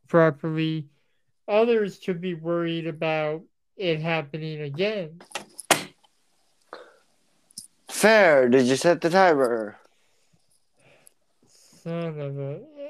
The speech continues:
Speaker 1: At least I didn't forget as long.
Speaker 2: Yep, but, um... but, <laughs> but yeah, with,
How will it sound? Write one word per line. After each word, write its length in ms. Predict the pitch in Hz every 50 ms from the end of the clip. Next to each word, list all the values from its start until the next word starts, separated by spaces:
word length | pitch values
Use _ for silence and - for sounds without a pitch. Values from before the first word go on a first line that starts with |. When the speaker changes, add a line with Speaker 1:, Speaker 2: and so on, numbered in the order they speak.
| 311 294 277
Speaker 1:
At 180 | 220 190 196
least 280 | 214 240 254 240 226 -
I 80 | 247 226
didn't 260 | 214 240 233 226 208
forget 420 | - - 202 202 196 196 190 - -
as 500 | - 190 190 202 208 208 196 180 165 147 151
long. 500 | 147 143 139 139 135 135 139 139 139 143 143 _ _ _ _ _ _ _ _ _ _ _ _ _ _ _ _ _ _ _ - 285 320 302 240 202 202 _ _ _ _ _ _ _ _ _ _ _ _ _ _ _ _ _ _ _ _ - - _ _ -
Speaker 2:
Yep, 540 | - 147 180 202 226 247 254 240 202 - _ _
but, 840 | - 180 196 202 208 196 190 180 165 170 170 175 170 165 170 175 175
um... 400 | 170 170 170 175 170 160 156 151 _ _ _ _ _ _ _ _ _ _ _ _ _ _ _ _ _ _ _ _ -
but, 680 | 131 131 123 139 - 294 - - - 143 - 190 170 - -
<laughs> 160 | 131 - - _ - - - _ _ _ _ _ _ _ _ _ _ _ _ _ _ _ _ _ _ _ _ _ _ _ _ _ _ _ _ _ _ _ _ _ _ _ _ _ _ _ _ _ _ _ _ _ _ _ _ _ _ _ _ _ _ _ _ -
but 240 | 127 139 180 185 190
yeah, 240 | 196 196 190 170 160
with, 520 | 147 143 151 185 214 233 254 - - -